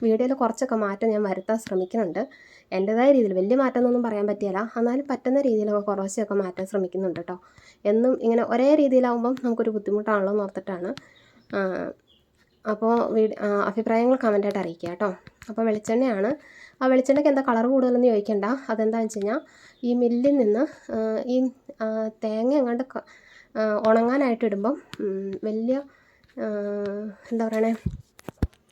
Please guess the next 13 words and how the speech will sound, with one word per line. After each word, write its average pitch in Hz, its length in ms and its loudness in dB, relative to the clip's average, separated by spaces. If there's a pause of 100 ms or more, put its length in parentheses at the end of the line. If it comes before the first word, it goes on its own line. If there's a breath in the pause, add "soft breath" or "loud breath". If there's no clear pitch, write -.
എന്താ 220 240 4
സംഭവം 226 280 2
എന്നറിയത്തില്ല. 233 400 4 (460 loud breath)
എന്തായാലും 269 300 4
കരിഞ്ഞു 254 360 6
പോണ 254 200 6
കൊപ്രയാന്ന് 226 480 2
പറഞ്ഞു. 170 160 -2
കരിഞ്ഞു 226 320 2
പോണ 247 160 4
കൊപ്ര 233 300 0
അവർ 214 200 2 (220)
ആട്ടിയിട്ട് 220 480 0